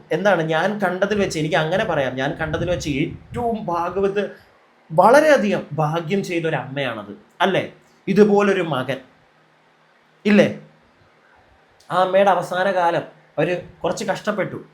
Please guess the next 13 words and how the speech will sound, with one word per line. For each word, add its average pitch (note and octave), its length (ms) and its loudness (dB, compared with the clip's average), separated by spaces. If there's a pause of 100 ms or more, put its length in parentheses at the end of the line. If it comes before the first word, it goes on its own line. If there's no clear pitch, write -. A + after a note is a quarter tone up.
(220)
ഇനി G#3 340 -2
അവര് D4 300 2
കിടന്ന് C4+ 560 -2
നരകിക്കണ്ട. A#3 580 -2 (840)
ലാലേട്ടൻ A3+ 320 0
അങ്ങനെ A#3+ 320 -2
ചിന്തിച്ച് C#4+ 320 -2
കാണുള്ളൂ. A#3 540 -2
ചിലപ്പോ, C4 300 4
ചിലപ്പോൾ F3 720 2
ഏതെങ്കിലും F#3 360 0
ഒരു G3+ 80 2
മൂലയ്ക്ക്, F3+ 480 -4